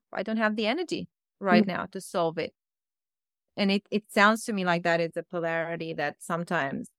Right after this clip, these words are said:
Speaker 1: we, we don't really see, or we, we either inhabit one pole or the other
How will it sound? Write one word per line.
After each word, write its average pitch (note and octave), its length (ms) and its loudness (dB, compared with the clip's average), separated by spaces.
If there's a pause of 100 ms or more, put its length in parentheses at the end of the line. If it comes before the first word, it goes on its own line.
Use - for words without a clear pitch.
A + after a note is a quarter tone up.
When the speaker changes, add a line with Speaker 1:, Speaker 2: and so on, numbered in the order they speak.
(240)
Speaker 1:
we, D#3 540 -2 (140)
we E3+ 160 2
don't E3 300 2
really D#3+ 260 0
see, D3+ 480 -6
or D3 200 0
we, D#3+ 360 -2
we D#3+ 240 0
either E3+ 280 4
inhabit E3+ 460 2
one E3 200 0 (100)
pole D#3 200 -2
or D3 140 -4
the D3+ 160 -2
other C#3+ 360 0